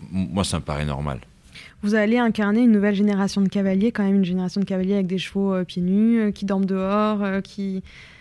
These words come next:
Speaker 2: Vous, vous avez conscience aussi, euh, de faire partie de cette nouvelle génération des sports équestres ?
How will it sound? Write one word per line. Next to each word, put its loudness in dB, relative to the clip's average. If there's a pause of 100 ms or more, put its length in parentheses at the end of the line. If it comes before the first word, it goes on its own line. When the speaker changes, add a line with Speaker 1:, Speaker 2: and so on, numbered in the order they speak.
(140)
Speaker 2:
Vous, -2
vous 0
avez 4
conscience -2
aussi, 0
euh, 4
de -2
faire 0
partie -2
de -8
cette 0
nouvelle 6
génération 0
des 0
sports -6
équestres ? -8